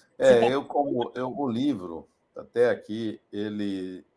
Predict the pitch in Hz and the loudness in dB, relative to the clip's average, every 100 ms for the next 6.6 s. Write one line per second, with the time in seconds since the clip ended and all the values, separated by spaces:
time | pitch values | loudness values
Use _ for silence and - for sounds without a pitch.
0 | _ _ _ _ _ 92 90 104 92 98 | _ _ _ _ _ -16 -4 -2 0 0
1 | 104 101 - - 95 - 104 92 - 101 | 0 -2 -12 -8 -8 -8 -10 -10 -8 -4
2 | 90 82 92 92 92 82 92 78 87 85 | -2 -4 -10 -12 -12 -12 -14 -16 -18 -18
3 | 78 - 76 67 69 67 64 - - _ | -14 -8 -6 -6 -12 -20 -20 -20 -20 _
4 | _ _ _ _ _ _ _ _ _ _ | _ _ _ _ _ _ _ _ _ _
5 | - 110 120 123 - - - - 98 - | -4 0 2 0 -4 -14 -16 -10 -4 2
6 | 110 - 92 92 82 - | 2 2 2 2 0 -6